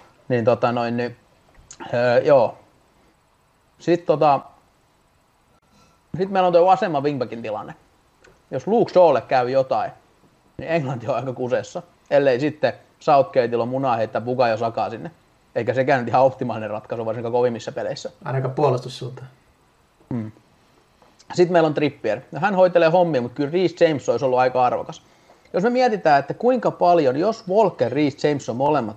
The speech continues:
Speaker 1: poissa, ehkä maailman fyysisin kaksikko, ja tietyllä tavalla miten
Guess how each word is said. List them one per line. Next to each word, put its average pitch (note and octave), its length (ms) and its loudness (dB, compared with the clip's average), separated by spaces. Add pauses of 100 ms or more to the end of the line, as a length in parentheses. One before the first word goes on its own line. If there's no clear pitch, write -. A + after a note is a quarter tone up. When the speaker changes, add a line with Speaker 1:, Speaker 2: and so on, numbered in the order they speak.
Speaker 1:
poissa, A2 380 -2 (580)
ehkä F#3 320 0
maailman E3+ 400 4
fyysisin C3+ 680 0
kaksikko, - 680 -4 (520)
ja B2+ 100 0
tietyllä C3+ 360 4
tavalla A#2+ 240 2
miten C#3 320 -4